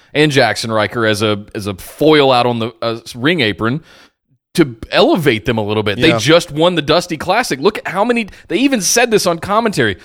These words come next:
Speaker 1: Look at how many teams got started in N X T by winning the Dusty Classic.
Speaker 2: But I think that's
Speaker 1: A O P,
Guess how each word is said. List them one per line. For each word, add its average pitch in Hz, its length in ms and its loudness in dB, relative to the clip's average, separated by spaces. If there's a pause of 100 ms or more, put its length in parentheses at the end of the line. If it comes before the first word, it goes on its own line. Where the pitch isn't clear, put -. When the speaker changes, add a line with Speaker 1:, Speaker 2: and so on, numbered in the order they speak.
(140)
Speaker 1:
Look 262 180 0
at 247 80 0
how 226 160 4
many 226 220 2
teams 202 460 -2
got 165 200 2
started 196 640 0
in 226 160 4
N 208 120 0
X 196 200 2
T 214 160 -4
by 160 200 2
winning 202 380 2
the 196 80 0
Dusty 180 300 0
Classic. 269 440 -4
Speaker 2:
But 180 100 2
I 180 100 6
think 202 220 0
that's 147 80 4 (140)
Speaker 1:
A - 20 0
O 180 40 0
P, 170 60 2